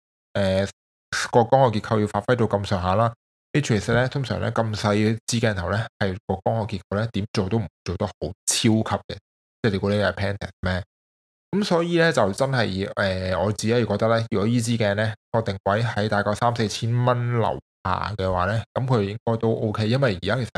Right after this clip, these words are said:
喺A P S C嘅市場，無論 Sony 啦，無論，呃，L 班啦，無論之後可能再話，話 Sigma 有機會出富士嘅 X 班嘅鏡頭都好啦。其實所有A P S C嘅鏡你唔可以買得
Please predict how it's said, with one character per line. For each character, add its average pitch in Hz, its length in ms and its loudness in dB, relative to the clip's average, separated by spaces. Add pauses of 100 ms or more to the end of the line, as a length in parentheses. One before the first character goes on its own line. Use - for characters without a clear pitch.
喺 107 100 0
A 120 160 0
P 123 140 -2
S 117 100 -2 (100)
C 117 100 2
嘅 107 40 2
市 - 80 -6 (160)
場， 78 160 -6 (520)
無 101 100 2
論 98 100 -2
Sony 123 400 4
啦， 123 260 2 (460)
無 92 80 0
論， 98 180 -2 (180)
呃， 98 340 -2
L 131 240 2
班 123 200 4
啦， 131 440 0
無 95 100 0
論 92 180 -2
之 123 220 0
後 101 320 0
可 120 160 4
能 92 180 -4
再 113 140 2
話， 98 220 2
話 101 260 4
Sigma 117 320 4
有 113 60 6
機 120 100 8
會 113 80 8
出 123 160 0
富 110 240 0
士 110 120 0
嘅 104 380 2 (340)
X - 220 -2
班 120 200 2
嘅 110 100 2
鏡 101 160 -2
頭 90 140 -4
都 117 160 4
好 - 180 0 (120)
啦。 117 260 2
其 104 80 2
實 107 120 0 (760)
所 143 200 8
有 180 180 6
A 175 120 4
P 175 120 2
S 165 200 2
C 147 200 4
嘅 120 80 4
鏡 117 40 4
你 117 120 4
唔 95 240 0
可 127 60 4
以 139 80 2
買 104 180 4
得 117 60 4